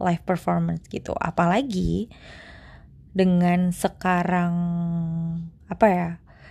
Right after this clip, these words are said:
karena online, karena konsernya online gitu, terus ngelihat mereka cuma perform dua lagu dan ya udah cuma kayak pindah venue atau tiba-tiba langsung loncat ke lagu kedua,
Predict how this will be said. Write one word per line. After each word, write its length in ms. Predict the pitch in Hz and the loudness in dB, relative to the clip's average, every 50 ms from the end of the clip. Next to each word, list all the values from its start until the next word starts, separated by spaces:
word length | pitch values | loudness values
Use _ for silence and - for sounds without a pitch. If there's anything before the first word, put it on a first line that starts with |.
| - - - - - | -20 -20 -20 -6 -2
karena 300 | - 202 202 196 196 196 - | 0 2 4 4 4 4 4
online, 600 | 196 190 190 190 185 185 185 185 185 190 - - _ | 4 4 4 2 2 2 2 0 -2 -4 -6 -8 _
karena 360 | - 196 185 185 196 196 190 | -4 -2 0 2 0 0 2
konsernya 500 | 196 196 185 175 - 185 180 185 190 - | 0 0 0 0 -2 -2 -2 -2 -2 0
online 400 | 175 175 170 180 196 233 262 277 | 0 0 2 2 4 4 4 4
gitu, 300 | 240 202 - 151 151 - | 2 0 0 -2 -4 -2
terus 240 | - 220 214 - - | -4 -4 -4 -2 -2
ngelihat 320 | 214 196 180 175 175 175 - | 0 2 2 2 2 0 0
mereka 400 | 180 170 175 175 - - 175 170 | 0 0 0 -2 -2 -4 -4 -4
cuma 320 | - 185 180 175 175 175 | -2 0 0 2 2 0
perform 560 | - 175 175 175 - - 180 180 180 180 180 | 0 -4 -6 -4 -2 0 2 2 4 4 4
dua 240 | 170 175 175 170 165 | 4 4 4 4 2
lagu 560 | 165 165 165 160 156 175 214 254 294 - - - - - - - - - - - - - - - | 2 0 -2 -2 0 2 2 2 2 2 -2 -6 -20 -20 -20 -20 -20 -20 -20 -20 -20 -8 0 2
dan 260 | 185 180 180 175 175 | 4 4 4 4 4
ya 160 | 170 170 - | 4 4 4
udah 300 | 247 269 254 254 240 - | 4 4 2 0 0 -2
cuma 300 | - - 202 185 175 175 | -4 -2 0 0 0 0
kayak 260 | - 185 175 - - - | 0 -2 -2 -2 -2 -2
pindah 240 | 180 175 170 165 151 - | -2 0 0 -2 -2 -4
venue 540 | - 170 170 170 175 202 233 247 262 262 - | -4 -4 -2 0 0 2 2 2 0 0 -2
atau 600 | - 190 180 - - 180 175 175 175 170 170 - - - - | -4 -6 -6 -4 -2 2 2 2 2 2 0 -6 -6 -4 0
tiba-tiba 400 | 196 175 175 175 175 170 170 170 | 2 2 2 4 4 4 4 2
langsung 240 | 170 175 - 180 | 2 2 2 2
loncat 300 | 175 170 170 170 175 180 - | 2 2 2 0 -2 -2 0
ke 60 | 185 | 2
lagu 180 | 180 180 170 165 - | 2 2 2 0 -2
kedua, 420 | - 170 175 175 202 254 294 - | -2 -2 2 4 4 4 2 2